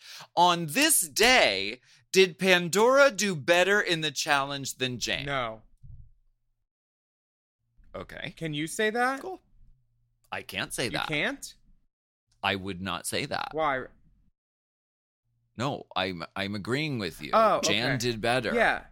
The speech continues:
Speaker 1: Categorically across the board. And so, like, that's sort of, like, to me, for me, when I was in All Stars, which, listen, I didn't do,
Speaker 2: You did
Speaker 1: I
Speaker 2: All-Stars?
Speaker 1: didn't do a lot. I didn't do
Speaker 2: Was
Speaker 1: a
Speaker 2: it
Speaker 1: lot
Speaker 2: fun?
Speaker 1: of
Speaker 2: Did you
Speaker 1: things
Speaker 2: have fun?
Speaker 1: right.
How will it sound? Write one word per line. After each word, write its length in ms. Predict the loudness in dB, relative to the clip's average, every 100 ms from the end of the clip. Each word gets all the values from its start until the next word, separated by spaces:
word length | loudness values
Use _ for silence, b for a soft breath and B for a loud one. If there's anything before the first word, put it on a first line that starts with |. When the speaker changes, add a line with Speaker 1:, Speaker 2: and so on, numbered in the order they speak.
| -2
Speaker 1:
Categorically 1300 | 2 2 0 -2 2 2 2 -2 -6 -6 -4 -8 -10 B B B -4
across 480 | -4 -2 0 0
the 100 | -2
board. 180 | -2 -4 B B B 0
And 160 | 2
so, 220 | 2 4 4
like, 240 | 4 0
that's 340 | 0 0 0 0
sort 280 | 0 0 0
of, 180 | -2 -2
like, 340 | 0 -2 -6 _ _ _ _ _ _ _ -4
to 160 | -2
me, 580 | -2 -4 -4 -4 -4 -6 -10
for 300 | -4 2 2
me, 300 | 0 -2 0 0 -2 -6 -12 B B B B B B B -6
when 280 | 2 2 4
I 200 | 4 4
was 240 | 4 -2
in 100 | 0
All 220 | 2 2 2
Stars, 500 | 2 2 2 -2 -2
which, 380 | -2 -2 -2
listen, 320 | 0 0 2 2
I 100 | 2
didn't 320 | 0 -2 -2
do, 160 | -2
Speaker 2:
You 60 | 2
did 140 | 2
Speaker 1:
I 40 | 4
Speaker 2:
All-Stars? 280 | 4 2 2
Speaker 1:
didn't 220 | 0 0
do 160 | -2 -2
a 20 |
lot. 360 | 4 4 4 0 -20 -10 0
I 120 | 0
didn't 320 | 4 2 2
do 100 | 4
Speaker 2:
Was 120 | 4 4
Speaker 1:
a 40 |
Speaker 2:
it 40 |
Speaker 1:
lot 160 | 6 8
Speaker 2:
fun? 80 | 6
Speaker 1:
of 80 | 4
Speaker 2:
Did 60 | 0
you 80 | 2
Speaker 1:
things 20 |
Speaker 2:
have 100 | 2
fun? 60 | 6
Speaker 1:
right. 300 | 6 4